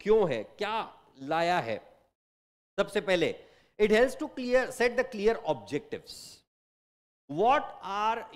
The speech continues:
your expectations from your business? How you are going to carry out your business? What is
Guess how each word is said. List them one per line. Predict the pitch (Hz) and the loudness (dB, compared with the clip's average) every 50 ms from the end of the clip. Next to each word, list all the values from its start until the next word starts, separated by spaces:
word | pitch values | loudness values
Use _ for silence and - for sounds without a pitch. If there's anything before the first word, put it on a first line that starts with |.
| 165 156 | -8 -2
your | 160 180 175 175 175 180 185 185 185 180 - - 185 | 0 2 2 4 2 2 0 -2 -4 -10 -12 -10 -10
expectations | 175 - - - - 208 196 202 - - 196 185 170 - - 190 180 160 - | -10 -10 -10 -10 -6 -6 -6 -6 -6 -6 -4 -4 -4 -4 -6 -6 -6 -6 -10
from | - 151 156 151 151 | -6 -4 -4 -2 0
your | 151 156 147 | 0 0 0
business? | 139 123 127 113 98 101 98 90 87 - - - 214 | 0 -2 -6 -6 -6 -6 -8 -8 -10 -8 -4 0 0
How | 226 240 | 2 2
you | 254 220 226 240 | 0 2 0 0
are | 233 208 | 0 0
going | 196 196 196 | -2 -2 -4
to | 208 - - - 226 | -6 -12 -8 -4 -4
carry | 196 185 202 202 220 226 | -2 -2 -4 -2 2 4
out | 226 214 214 208 - | 4 4 4 2 0
your | 180 170 160 147 147 | -2 -2 -2 -2 -6
business? | 143 127 120 123 117 101 - - - 156 185 | -8 -8 -6 -4 -4 -6 -6 -10 -10 -6 -4
What | 220 226 247 240 - 196 | -2 -2 -4 -4 -6 -8
is | 226 233 180 | -8 -8 -8